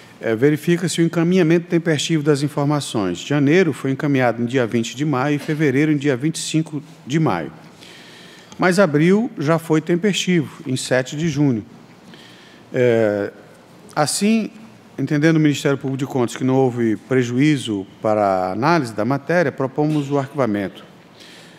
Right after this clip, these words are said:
dos autos. No processo vinte e três quatrocentos e quarenta e nove, quinto bimestre de dois mil e dezesseis, também prestação de contas mensal do Fundo Municipal de Saúde de Bujari, também o envio intempestivo. É,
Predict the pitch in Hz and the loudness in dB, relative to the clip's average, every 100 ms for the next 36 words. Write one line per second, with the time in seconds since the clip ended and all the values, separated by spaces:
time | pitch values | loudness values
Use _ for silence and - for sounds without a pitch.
0 | - - 131 113 87 69 - - - - | -20 -8 -4 0 -2 -2 -12 -20 -20 -20
1 | - - - - - - - - - - | -20 -20 -20 -20 -20 -20 -20 -20 -20 -8
2 | 139 139 175 - 160 139 147 143 131 117 | -6 2 2 4 0 0 -2 0 -2 0
3 | 123 - 113 - 123 143 180 160 170 156 | -4 -4 -8 -6 -6 -2 0 2 2 0
4 | 131 - 156 123 127 117 120 113 - 110 | -4 -2 -2 0 -2 0 0 -2 -8 -6
5 | 117 117 117 117 143 139 160 160 160 113 | -4 -4 -4 -4 -6 -4 -4 -4 -4 -6
6 | 127 131 113 107 110 107 107 113 113 120 | -4 -4 -6 -8 -8 -6 -6 -6 -4 -4
7 | 113 - 101 95 98 - 170 165 147 131 | -4 -4 -4 -4 -10 -2 0 0 -2 -4
8 | - 110 110 - 104 104 107 120 127 156 | -4 -4 -4 -4 -4 -4 -6 -6 -2 -2
9 | 143 202 - - - - - - - - | -2 -4 -6 -18 -20 -20 -20 -20 -20 -20
10 | - - - - - - - 175 156 156 | -20 -20 -20 -20 -20 -4 0 2 4 4
11 | 160 131 131 135 139 143 180 - 185 202 | 4 2 2 2 0 -2 -2 0 2 2
12 | 208 - - - - - - - - - | 0 -10 -20 -20 -20 -20 -20 -20 -20 -12
13 | - - 127 120 113 107 101 | -8 -2 0 2 2 0 -2